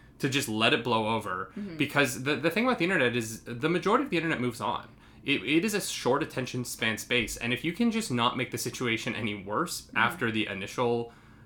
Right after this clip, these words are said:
Speaker 1: um, issue, you can kinda just disappear and people forget about it. Uh, it's really only in situations where people make bad apologies that it becomes worse and worse and worse and worse, and, like, the snowball starts to go.
Speaker 2: Yeah.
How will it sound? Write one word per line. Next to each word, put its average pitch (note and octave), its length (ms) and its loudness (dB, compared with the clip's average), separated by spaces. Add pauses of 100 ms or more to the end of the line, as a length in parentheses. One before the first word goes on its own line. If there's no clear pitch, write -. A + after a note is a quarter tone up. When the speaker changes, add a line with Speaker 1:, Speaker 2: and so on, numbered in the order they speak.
(160)
Speaker 1:
um, F#2+ 460 0 (320)
issue, A3 460 -2 (480)
you A#2 360 0
can E3 200 -4
kinda A3+ 320 2
just A#2 240 -4
disappear - 520 -6
and A2+ 160 -4
people G#2+ 220 -4
forget G#2 320 -4
about E2 260 -6
it. - 140 -10 (640)
Uh, A2+ 260 4
it's C#3 200 -2
really G#3+ 280 4
only C3+ 240 2
in A#2 80 0
situations A#2 560 -2
where G#2+ 80 0
people A2 260 -4
make G2+ 300 -6
bad G#2+ 280 6
apologies G2+ 680 -4
that G2+ 120 -4
it A2 80 -10
becomes G#2 340 -8
worse G#2 260 -4
and G2+ 100 -4
worse G2 180 -4
and G2 100 -6
worse G2 160 -4
and G2 80 -6
worse, G2+ 160 -2
and, G#2 80 -4
like, G2 120 -8
the G#2+ 80 -4
snowball G#2+ 440 -2
starts E3 280 -2
to F3 80 -2
go. G3 360 -4
Speaker 2:
Yeah. G3 260 -6